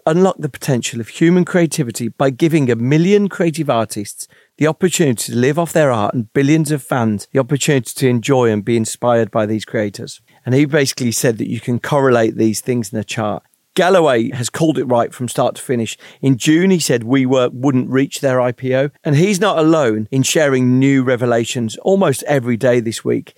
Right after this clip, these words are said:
These are really juicy, anonymous Medium posts this week that the T L D R is that WeWork isn't a tech firm. They lied about their financials. Their,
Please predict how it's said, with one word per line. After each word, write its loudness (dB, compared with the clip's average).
These 2
are 4
really 2
juicy, -2
anonymous 0
Medium 0
posts -8
this -10
week -4
that 0
the -10
T 2
L 0
D 2
R 2
is -4
that 2
WeWork 2
isn't 0
a -6
tech -4
firm. 0
They -4
lied 2
about 0
their 2
financials. -4
Their, -2